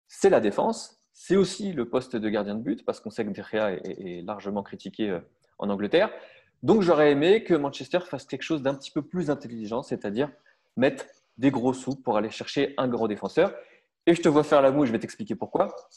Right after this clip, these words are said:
On sait que les clubs anglais ont de gros, gros problèmes à se trouver de défenseurs solides, à se tr-, se trouver une solidité défensive.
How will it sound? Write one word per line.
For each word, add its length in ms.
On 120
sait 220
que 100
les 120
clubs 200
anglais 240
ont 120
de 120
gros, 260
gros 180
problèmes 280
à 60
se 40
trouver 240
de 160
défenseurs 480
solides, 320
à 60
se 40
tr-, 180
se 100
trouver 180
une 100
solidité 500
défensive. 500